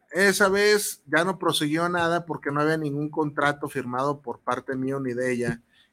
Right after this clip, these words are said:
y ella sabía que estaba mintiendo, sabía perfectamente que estaba mintiendo.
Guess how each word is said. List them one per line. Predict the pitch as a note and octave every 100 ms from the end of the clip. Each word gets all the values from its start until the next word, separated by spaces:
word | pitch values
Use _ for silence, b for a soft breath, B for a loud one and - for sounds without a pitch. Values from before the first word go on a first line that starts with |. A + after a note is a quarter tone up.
| -
y | D3+
ella | E3+ E3+
sabía | C3 C3+ C#3+
que | C3
estaba | - A#2 A#2+
mintiendo, | B2 C3 F#3+ G#3+ G#3 C#3 - _ _ _ _
sabía | - C3 D#3+ E3
perfectamente | D#3 E3+ E3 E3 E3 E3+ E3+
que |
estaba | - C3+ D3
mintiendo. | D3+ D3+ F#3 E3+